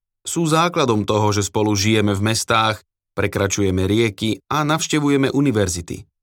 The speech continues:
Že sa medzičasom dožívame deväťdesiat a viac rokov. Na celom svete sa životné podmienky v priebehu pár storočí mnohonásobne zlepšili. Okolo roku tisíc osemsto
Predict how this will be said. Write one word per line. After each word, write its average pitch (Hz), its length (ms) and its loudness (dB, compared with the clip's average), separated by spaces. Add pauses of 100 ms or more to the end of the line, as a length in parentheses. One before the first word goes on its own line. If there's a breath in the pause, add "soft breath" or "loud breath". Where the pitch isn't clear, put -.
(400)
Že 120 220 -2
sa 110 100 0
medzičasom 139 640 0
dožívame 104 640 0
deväťdesiat 120 880 -2
a 90 160 -2
viac 101 400 -2
rokov. - 400 -4 (1400)
Na 139 160 0
celom 175 240 2
svete 147 320 -2
sa 147 160 0
životné 127 480 0
podmienky 120 640 -2
v - 20 -16
priebehu 113 480 -2
pár 107 400 -2
storočí 110 480 -2
mnohonásobne 104 880 -2
zlepšili. 92 560 -6 (800)
Okolo 104 320 0
roku 98 260 -2
tisíc 139 460 -2
osemsto 131 580 -2